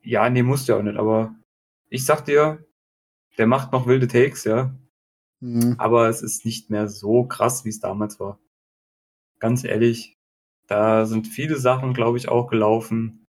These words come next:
Speaker 1: die so nicht hätten laufen sollen.
Speaker 2: Ja, gut, ja.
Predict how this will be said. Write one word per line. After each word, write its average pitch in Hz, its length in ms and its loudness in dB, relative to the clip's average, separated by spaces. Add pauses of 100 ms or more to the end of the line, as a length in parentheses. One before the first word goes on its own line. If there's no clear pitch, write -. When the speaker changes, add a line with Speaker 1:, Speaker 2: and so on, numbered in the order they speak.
(340)
Speaker 1:
die 117 80 -4
so 113 280 0
nicht 123 200 -2
hätten 113 220 -2
laufen 110 260 0
sollen. 107 420 -2 (760)
Speaker 2:
Ja, 104 220 0
gut, 104 260 -6
ja. 104 280 -2